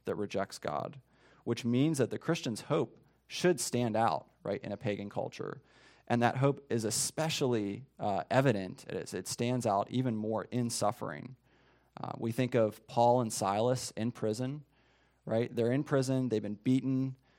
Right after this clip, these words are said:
and what do they do in the middle of the night as they're chained to the stocks? They're singing.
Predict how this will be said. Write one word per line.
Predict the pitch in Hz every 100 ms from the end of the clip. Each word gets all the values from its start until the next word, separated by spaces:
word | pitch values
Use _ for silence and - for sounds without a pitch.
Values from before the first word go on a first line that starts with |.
| _ -
and | 117 113 110
what | 117 123
do | 135
they | 139
do | 135 135 131
in | 110
the | 113
middle | 117 120
of |
the | 113
night | 107 107 -
as | 107 101
they're | 101 101 104 107 -
chained | - 117 117 123 127 - - _ -
to | 110
the |
stocks? | - - 104 107 - - - _ _ _ _ _ _ -
They're | 110
singing. | - - 117 107 -